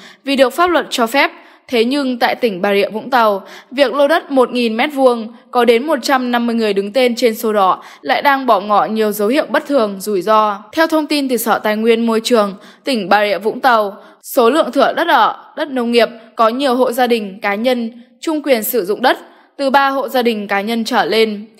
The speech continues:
Từ năm hai không mười tám đến năm hai nghìn không trăm hai mươi, trên địa bàn tỉnh lên đến hàng trăm nghìn. Trong đó, thành phố Vũng Tàu một nghìn bốn trăm năm mươi lăm trường hợp, thành phố Bà Rịa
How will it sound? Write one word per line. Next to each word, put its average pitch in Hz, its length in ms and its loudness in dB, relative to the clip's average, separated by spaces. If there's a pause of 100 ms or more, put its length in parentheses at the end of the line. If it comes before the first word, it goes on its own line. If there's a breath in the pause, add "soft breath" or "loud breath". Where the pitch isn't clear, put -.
(120)
Từ 277 120 2
năm 277 200 2
hai 277 160 -2
không 262 240 -2
mười 226 100 -2
tám 208 320 -2
đến 214 160 -2
năm 240 180 -2
hai 233 180 -4
nghìn 214 240 -6
không 214 200 -8
trăm 214 240 -4
hai 214 120 0
mươi, 214 300 0 (300 loud breath)
trên 302 200 2
địa 254 100 0
bàn 214 280 0
tỉnh 202 260 0
lên 220 180 -2
đến 196 200 0
hàng 247 260 -4
trăm 226 200 -4
nghìn. 202 400 -4 (260 loud breath)
Trong 285 240 0
đó, 214 300 2
thành 233 200 -4
phố 214 160 -2
Vũng 214 220 -6
Tàu 220 280 2
một 190 260 -6
nghìn 196 260 -4
bốn 185 220 -2
trăm 233 280 -2
năm 208 140 -2
mươi 208 60 0
lăm 202 160 -2
trường 196 200 -2
hợp, 208 280 0 (300 loud breath)
thành 262 200 0
phố 233 160 2
Bà 254 180 4
Rịa 247 220 0